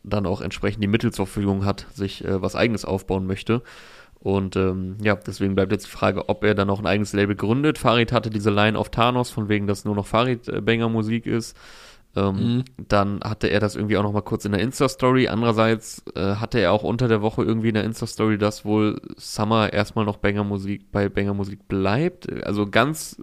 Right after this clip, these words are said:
Speaker 1: genau weiß ich's
Speaker 2: Okay.
Speaker 1: auch nicht. Ich hab's irgendwie beim Durchwischen gesehen.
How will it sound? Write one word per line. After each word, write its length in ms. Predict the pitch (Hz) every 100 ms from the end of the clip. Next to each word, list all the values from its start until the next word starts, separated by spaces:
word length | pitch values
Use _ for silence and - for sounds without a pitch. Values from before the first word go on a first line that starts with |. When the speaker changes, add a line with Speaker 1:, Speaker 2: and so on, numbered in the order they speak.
| -
Speaker 1:
genau 340 | 120 127 131
weiß 180 | 120 127
ich's 120 | 127
Speaker 2:
Okay. 100 | 135
Speaker 1:
auch 60 | 123
nicht. 140 | 117
Ich 40 | 131
hab's 160 | -
irgendwie 300 | - 135 131
beim 180 | 123 113
Durchwischen 500 | 117 147 104 104 104
gesehen. 340 | 98 95 104